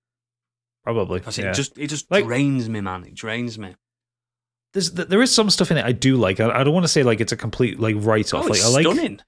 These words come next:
Speaker 1: there's, like, I like the design of it. There is, I think there is the one bit of the game, I think, where eagles are involved that works.
Speaker 2: Yes, yes.
Speaker 1: Which is that run
Speaker 2: The
Speaker 1: up to that
Speaker 2: gauntlet.
Speaker 1: dragon that's attacking.
Speaker 2: Yeah.
Speaker 1: Yeah. I
Speaker 2: Love
Speaker 1: like
Speaker 2: that.
Speaker 1: that gauntlet because you have to deal with the eagles, but they're not the ones that can fucking cast fire on you.
Speaker 2: Yeah,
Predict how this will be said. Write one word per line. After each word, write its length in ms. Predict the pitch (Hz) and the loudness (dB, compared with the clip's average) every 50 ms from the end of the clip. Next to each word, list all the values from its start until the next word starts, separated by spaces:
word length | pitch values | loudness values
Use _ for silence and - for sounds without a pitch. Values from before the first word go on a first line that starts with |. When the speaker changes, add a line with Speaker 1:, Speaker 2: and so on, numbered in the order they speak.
| - - - _ _ _ _ _ _ _ _ _ _ _ _ | -20 -20 -20 _ _ _ _ _ _ _ _ _ _ _ _
Speaker 1:
there's, 260 | 131 139 143 123 - - - 127 - - - - - | 2 2 2 4 2 -2 -4 -8 -10 -12 -14 -16 -6
like, 160 | - 151 127 | -4 -2 0
I 60 | 120 139 | 2 2
like 180 | 151 185 180 | 2 2 2
the 100 | - 190 | 2 0
design 340 | 160 151 120 151 143 139 131 | 0 2 2 2 2 2 0
of 60 | 123 | 0
it. 180 | 139 135 - 135 | 0 -2 0 0
There 180 | 135 131 131 | 2 4 4
is, 200 | 131 127 - - - - _ - | 4 2 0 -2 -8 -12 _ -4
I 140 | 143 175 196 | -2 0 0
think 280 | 185 - 190 165 - - | 0 0 -2 -2 0 2
there 140 | 127 123 127 | 2 4 4
is 360 | 113 107 - - - - - _ _ _ | 4 2 0 -2 -4 -6 -10 _ _ _
the 80 | 139 | -4
one 320 | 120 117 135 139 151 151 135 | -2 0 2 2 2 0 2
bit 160 | - 151 - - | 2 0 0 2
of 80 | 117 | 0
the 80 | 117 120 | -2 0
game, 280 | - 127 120 113 110 | 2 2 2 2 2
I 60 | 107 101 | 0 -2
think, 300 | - - 117 107 98 - - | -4 -4 -6 -6 -6 -8 -12
where 460 | - 110 110 107 110 107 104 107 - | -6 -2 0 0 2 2 0 0 0
eagles 380 | - 139 143 127 117 120 107 95 | 0 2 2 2 2 0 -2 -2
are 80 | 107 104 | -2 -4
involved 380 | 107 95 101 92 92 90 - - | -2 -2 0 0 0 -2 -2 -2
that 220 | 107 95 - - _ _ _ | -4 -4 -4 -8 _ _ _
works. 440 | 123 120 117 101 90 - - - - | -4 -2 0 0 -2 -4 -6 -2 0
Speaker 2:
Yes, 460 | 208 226 185 - - - - - - _ _ | 2 2 2 0 -2 -6 -8 -10 -14 _ _
yes. 400 | 131 123 - - - - - - _ | -14 -12 -12 -10 -12 -14 -16 -4 _
Speaker 1:
Which 180 | 143 135 - | 0 0 2
is 80 | 139 123 | 2 2
that 140 | 139 127 135 | 2 2 4
run 180 | 131 143 135 | 4 4 4
Speaker 2:
The 100 | 135 151 | 6 4
Speaker 1:
up 60 | 143 | 4
to 40 | 123 127 | 4 4
that 60 | 120 | 2
Speaker 2:
gauntlet. 100 | 113 113 | 2 2
Speaker 1:
dragon 320 | 123 123 120 113 110 98 101 | 4 2 2 2 -2 -2 -4
that's 180 | 107 - - | -4 -6 -4
attacking. 460 | 113 - 127 117 107 - 101 95 101 - _ _ _ - | -2 -2 0 0 0 -2 -4 -6 -6 -10 _ _ _ -2
Speaker 2:
Yeah. 160 | 170 165 113 95 | 0 2 2 0
Speaker 1:
Yeah. 40 | - - _ _ _ - | -2 -8 _ _ _ -2
I 100 | 170 208 | 0 2
Speaker 2:
Love 80 | 214 | 4
Speaker 1:
like 140 | 220 226 214 | 4 4 2
Speaker 2:
that. 60 | 208 | 2
Speaker 1:
that 180 | 165 135 113 - | 2 0 0 0
gauntlet 340 | - 110 104 98 - 117 - | -2 -2 -2 -2 -4 -8 -8
because 340 | 135 120 - 143 127 - - | -4 0 2 2 2 2 2
you 60 | 160 | 0
have 260 | 151 - 202 196 - - | 2 2 0 0 0 -2
to 60 | 170 | -2
deal 200 | 131 143 131 120 | 2 2 4 4
with 120 | 110 110 - | 2 2 -2
the 80 | 120 87 104 | -2 -4 -4
eagles, 320 | 104 98 90 87 101 104 | -4 -4 -4 -4 -4 -2
but 140 | - 147 131 | -2 -2 0
they're 80 | 139 143 | 2 2
not 180 | 143 165 151 143 | 2 2 2 0
the 60 | 147 | 0
ones 260 | 131 143 143 131 123 | 0 2 0 -2 -2
that 140 | - 131 127 | -4 -4 -4
can 180 | - - 120 - | -6 -6 -6 -4
fucking 280 | - 139 - 123 117 - | -4 -4 -4 -4 -6 -4
cast 280 | - 139 120 - - | -4 -4 -4 -6 -4
fire 360 | - - 135 131 123 107 95 | -2 -2 0 0 0 0 0
on 120 | 87 85 82 | -4 -6 -8
you. 80 | 73 | -10
Speaker 2:
Yeah, 120 | 71 - | -10 -12